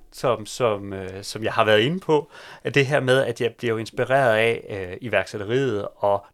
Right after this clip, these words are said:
det her med at skabe noget. Så, så jeg er også sammen med min bror og hans familie, øh, ved at opbygge et, øh, et, et hus i, øh, i Viby nord for Kerteminde, som er Viby Bros, som skal være et fællesskab med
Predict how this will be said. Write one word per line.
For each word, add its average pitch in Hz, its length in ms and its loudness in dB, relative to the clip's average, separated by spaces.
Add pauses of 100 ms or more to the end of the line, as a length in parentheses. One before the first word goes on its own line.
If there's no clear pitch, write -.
det 110 120 -4
her 110 160 -2
med 107 180 -4
at - 180 -6
skabe 98 420 -8
noget. 104 440 -8
Så, 95 180 -8 (340)
så - 140 -6
jeg 101 380 4
er 98 60 8
også 117 220 6
sammen 120 240 2
med 107 80 -8
min 101 180 -10
bror 113 220 0
og 113 60 0
hans 110 180 -6
familie, 117 460 -4 (340)
øh, 98 500 -2
ved 104 160 -4
at 101 260 -4
opbygge 104 720 -4 (140)
et, 90 380 -16
øh, 95 280 -10 (400)
et, 110 180 -10
et 120 140 -6
hus - 480 -6
i, 104 300 -4
øh, 90 360 -2
i 110 120 -6
Viby 113 320 -4
nord 110 180 -2
for - 80 -16
Kerteminde, 104 560 -4
som 98 280 -10
er 92 200 -14
Viby 101 280 -12
Bros, - 600 -10
som 95 360 -12
skal - 200 -6
være 98 280 0
et 104 100 -14
fællesskab - 640 -4
med 95 180 -6